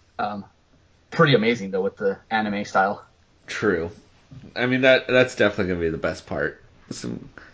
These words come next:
Speaker 2: good old-fashioned lightsaber battles.
Speaker 1: But the, but the real challenge it looks like they're taking on is, can they make pod racing interesting?
Speaker 2: <laughs>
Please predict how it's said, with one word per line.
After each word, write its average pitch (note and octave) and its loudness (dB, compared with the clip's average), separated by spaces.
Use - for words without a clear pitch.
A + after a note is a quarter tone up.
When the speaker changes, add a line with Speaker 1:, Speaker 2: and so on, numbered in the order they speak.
Speaker 2:
good - 4
old-fashioned F#2 2
lightsaber E2 -4
battles. E2 -4
Speaker 1:
But E3 4
the, D#3+ 2
but D3+ 4
the D3+ 8
real D#3+ 6
challenge B2+ 0
it B2 0
looks A#2+ -2
like A2+ -4
they're A#2 0
taking A2 -6
on G#2+ -2
is, G2 -8
can A2 -6
they A2 -4
make G#2+ -8
pod G2+ 0
racing G2 -6
interesting? - -12
Speaker 2:
<laughs> - -6